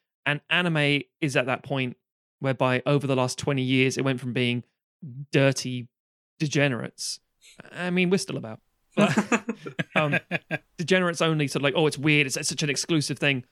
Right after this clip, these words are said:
to still very niche, but much, much, much more accepted in the public forum and getting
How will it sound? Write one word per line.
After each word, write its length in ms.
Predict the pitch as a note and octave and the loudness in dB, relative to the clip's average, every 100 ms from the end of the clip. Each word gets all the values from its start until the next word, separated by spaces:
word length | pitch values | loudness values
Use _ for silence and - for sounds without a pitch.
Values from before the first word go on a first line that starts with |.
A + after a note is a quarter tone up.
| _ _ | _ _
to 340 | - D#3+ C#3+ - | 0 0 0 -6
still 440 | - - - A3+ C4 | -8 -6 2 2 4
very 340 | A#3 A3 F#3 | 4 6 6
niche, 680 | E3 A#3 F3+ B2 - - - _ _ _ _ | 4 4 4 2 -2 -2 -6 _ _ _ _
but 200 | D3 D#3 | -2 -2
much, 680 | - C3+ C#3 D3 C#3+ - - | 0 -4 0 2 2 0 -4
much, 420 | C#3 C3+ B2+ - | 0 2 2 0
much 300 | B2+ A#2+ - | -4 -4 -4
more 140 | B2 A#2+ | -6 -6
accepted 240 | A#2 A2+ | -8 -10
in 60 | A2+ | -8
the 60 | |
public 300 | A2+ A#2 - | -6 -6 -8
forum 240 | A#2 A#2 A2 _ _ - | -10 -10 -12 _ _ -4
and 320 | C#3+ C3 A#2+ | -2 -2 -2
getting 560 | D#3+ D#3 F3 C3+ B2+ | -2 -2 -6 -6 -8